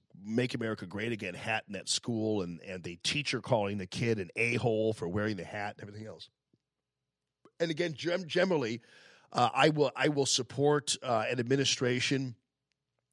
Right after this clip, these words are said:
in its rules as it relates to dress codes and things like that, as long as the, as, as long as the dress code and, and the enforcement of it is applied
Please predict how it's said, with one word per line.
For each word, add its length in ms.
in 100
its 220
rules 600
as 160
it 80
relates 300
to 100
dress 360
codes 340
and 160
things 220
like 160
that, 260
as 220
long 320
as 220
the, 440
as, 260
as 220
long 240
as 140
the 240
dress 340
code 640
and, 300
and 160
the 100
enforcement 580
of 120
it 100
is 180
applied 800